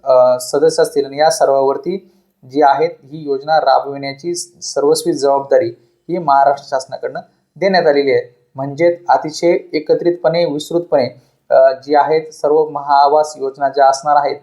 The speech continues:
त्या सरकारने एकत्रितपणे राबविणे आणि त्या सर्व योजनांच्या अडचणींचं सोल्युशन काढण्यासाठी महाराष्ट्र शासनाने अशा पद्धतीने पहिल्यांदाच एकत्रितरित्या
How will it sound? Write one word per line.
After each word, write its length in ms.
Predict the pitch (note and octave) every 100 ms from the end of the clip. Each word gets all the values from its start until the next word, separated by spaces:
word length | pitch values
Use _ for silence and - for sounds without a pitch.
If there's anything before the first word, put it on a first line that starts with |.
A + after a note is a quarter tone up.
| _
त्या 80 | C#3+
सरकारने 800 | C#3 C3 - C#3+ C#3+ D3 E3+ E3+ _ _ C3
एकत्रितपणे 680 | C3+ D#3+ D#3 E3+ - D#3
राबविणे 480 | D3+ C#3 D3 E3+ D3+ - -
आणि 240 | C3+ C#3+
त्या 220 | D3+ D#3
सर्व 460 | D#3 - C#3+ D#3+ F3 F3 _ _ -
योजनांच्या 760 | C#3 D3 D#3+ E3 E3 E3 F3 -
अडचणींचं 640 | C#3 C#3 D#3 D3+ D#3 F3
सोल्युशन 460 | E3+ - D3 D3 E3+
काढण्यासाठी 760 | D#3 C#3+ C#3+ - A#2+ D3+ F3 _ _ _
महाराष्ट्र 520 | C#3 C#3 C#3+ D3+ D3 C3+
शासनाने 320 | C3 C#3+ D3+
अशा 320 | - C3 D#3
पद्धतीने 460 | D3+ C#3 C3 C#3 D3+
पहिल्यांदाच 720 | - C3 C3+ C3+ D3+ D3+ -
एकत्रितरित्या 760 | C3+ C3+ D#3 - - C3 -